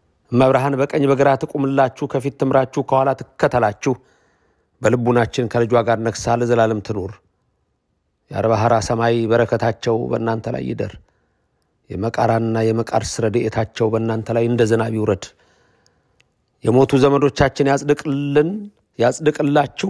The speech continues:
የታመሙትን ይፈውስላችሁ። በመከራ ያሉትን፣ በእስር የሚንገላቱትን፣ በስቃይ ያሉትን፣ በክፉ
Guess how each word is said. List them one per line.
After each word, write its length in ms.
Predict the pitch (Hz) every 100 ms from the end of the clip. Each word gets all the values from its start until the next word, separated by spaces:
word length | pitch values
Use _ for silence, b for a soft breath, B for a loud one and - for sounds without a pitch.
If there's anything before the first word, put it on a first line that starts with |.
| -
የታመሙትን 680 | 147 143 151 151 156 147 175
ይፈውስላችሁ። 800 | 180 170 165 156 165 165 139 - 220 b b b b b b b b _ _ _ _ _ _ _ _ _ -
በመከራ 420 | 151 180 170 180
ያሉትን፣ 500 | 185 214 185 175 190 208
በእስር 380 | - 185 - 180
የሚንገላቱትን፣ 840 | 175 170 165 170 160 - 156 190
በስቃይ 440 | 160 175 - 175 165
ያሉትን፣ 460 | 165 156 156 185 175
በክፉ 280 | 151 -